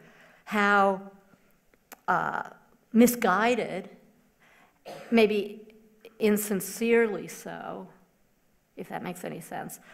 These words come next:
it is that a-, we have all these restrictions now that, well, you have to have a waiting period so you can think it over. You have to look at a sonogram. You have to hear a fetal heartbeat.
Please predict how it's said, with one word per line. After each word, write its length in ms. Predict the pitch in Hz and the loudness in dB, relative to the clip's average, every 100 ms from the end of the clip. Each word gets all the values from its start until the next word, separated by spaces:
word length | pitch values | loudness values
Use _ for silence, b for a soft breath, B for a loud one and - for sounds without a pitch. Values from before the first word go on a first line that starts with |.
| b b _ | b b _
it 260 | 208 202 233 | -2 2 4
is 520 | 247 156 160 - - - | 4 4 -6 -12 -16 -14
that 200 | - 208 - | -2 0 2
a-, 100 | 214 | 2
we 120 | 220 214 | 4 2
have 240 | 214 180 - | 4 4 6
all 300 | 226 240 233 | 8 8 4
these 320 | 214 208 196 | 2 0 0
restrictions 640 | 190 - 226 - 196 180 | -2 2 0 2 -2 -2
now 400 | 180 170 170 165 - B B | -4 -2 -4 -6 -10 B B
that, 580 | - 185 180 185 - - - - | 6 8 6 0 -8 -10 -12 0
well, 180 | 180 | 2
you 140 | 160 160 | 2 0
have 180 | 175 165 | -6 -8
to 80 | |
have 180 | 170 185 | -10 -8
a 40 | 208 | 2
waiting 340 | 220 226 202 | 4 6 4
period 460 | - - - - - - _ _ | -2 -8 -8 -12 -16 -20 _ _
so 140 | - 190 | -2 0
you 100 | 180 | 0
can 180 | 190 | -2
think 280 | 175 160 160 | -2 -4 -4
it 100 | 175 | 2
over. 420 | 196 190 160 - - B B | 4 2 -2 -12 -14 B B
You 160 | 220 226 | 6 8
have 240 | 233 208 | 8 6
to 100 | 208 | 4
look 240 | 185 170 175 | 0 -2 -4
at 80 | |
a 40 | 175 | -6
sonogram. 720 | - 220 220 208 180 151 190 | 4 6 6 2 -2 -4 0
You 100 | 262 | 2
have 160 | 285 | 2
to 80 | 277 | 0
hear 200 | 240 233 | 0 2
a 60 | 190 | 0
fetal 280 | - 170 151 | -2 -4 -4
heartbeat. 600 | - 185 185 170 147 | 0 0 0 -4 -4